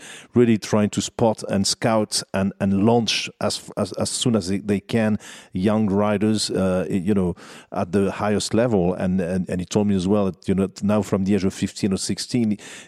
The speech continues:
uh, they, they find young riders who are already pros in many ways. So who knows whether, you know, the, the, the guy who's going to win the Tour,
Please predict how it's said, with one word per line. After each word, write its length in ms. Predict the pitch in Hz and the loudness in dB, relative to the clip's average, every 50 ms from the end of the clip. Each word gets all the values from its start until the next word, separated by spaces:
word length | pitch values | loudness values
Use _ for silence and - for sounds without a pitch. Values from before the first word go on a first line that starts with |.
| _ | _
uh, 80 | - - | -4 -2
they, 160 | 156 104 104 | 0 0 0
they 140 | - - 101 | 2 0 -2
find 440 | - - 123 110 107 107 98 87 87 | 0 0 0 2 2 0 0 -2 -2
young 280 | 92 107 107 110 101 | 0 0 0 2 2
riders 400 | 92 104 101 101 95 101 95 95 | 2 0 0 2 0 0 -2 -2
who 160 | 101 - 104 | -4 -2 0
are 120 | 101 95 95 | 0 2 2
already 400 | 95 95 110 110 101 101 95 98 - - - - - _ _ _ _ | 2 2 2 2 0 -2 -4 -6 -10 -16 -20 -20 -20 _ _ _ _
pros 500 | - - - 113 143 180 160 92 73 - | -4 0 2 4 4 4 2 2 -2 -4
in 200 | - 98 95 90 | -2 -2 0 2
many 160 | 101 101 95 95 | 2 2 2 2
ways. 340 | 92 110 139 151 117 90 - - - - - - - | 2 2 2 0 -2 -4 -6 -10 -18 -18 -18 -18 -12
So 520 | - - - 120 117 117 117 113 120 - - _ _ _ | -8 0 4 6 6 8 6 6 4 2 -4 _ _ _
who 140 | - 139 147 | 4 4 6
knows 440 | 156 143 127 127 127 127 110 113 - | 6 8 8 8 6 6 4 0 -2
whether, 540 | - - 113 107 92 107 104 104 104 98 - - | 0 2 2 4 4 4 4 4 4 2 0 0
you 100 | 107 104 | 0 2
know, 260 | 92 95 95 95 98 | 2 4 2 2 2
the, 200 | - - 104 101 | 2 2 2 2
the, 160 | 98 101 101 98 | 2 2 2 2
the 140 | - 101 | 2 0
guy 240 | 92 87 104 107 113 | 0 2 2 2 2
who's 160 | 110 107 92 | 2 2 0
going 240 | 85 - 101 98 92 | 0 0 0 0 0
to 80 | - 95 | 0 0
win 140 | 92 98 92 | 0 2 0
the 100 | 90 - | 0 -2
Tour, 340 | - - 107 104 98 92 | 0 2 2 2 2 0